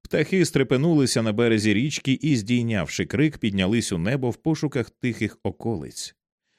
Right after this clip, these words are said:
На самій річці вантажне судно відповідає на оплески, чи, можливо, приєднується до них, сколихнувши повітря гудком знову і знову.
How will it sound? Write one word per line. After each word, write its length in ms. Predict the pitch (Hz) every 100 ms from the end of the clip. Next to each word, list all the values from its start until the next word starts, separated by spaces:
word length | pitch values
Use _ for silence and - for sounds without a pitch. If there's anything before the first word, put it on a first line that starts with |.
| _ -
На 240 | 104 120
самій 300 | - 123 123
річці 380 | 151 202 - 98
вантажне 540 | 90 98 151 135 120
судно 500 | 107 - 190 170 175 -
відповідає 720 | 123 127 117 113 104 98 117 107
на 180 | 107
оплески, 640 | 135 156 80 - - - - _ _ _
чи, 160 | - 247
можливо, 440 | 175 110 139 131
приєднується 760 | 101 110 95 120 90 87 82 92
до 160 | 98
них, 360 | 107 90 - - _ _ _
сколихнувши 680 | - - 165 127 143 131 117
повітря 500 | 95 85 117 - 113
гудком 460 | 92 87 - 110 95
знову 460 | 92 104 104 104 -
і 100 | 92
знову. 560 | 82 95 78 - -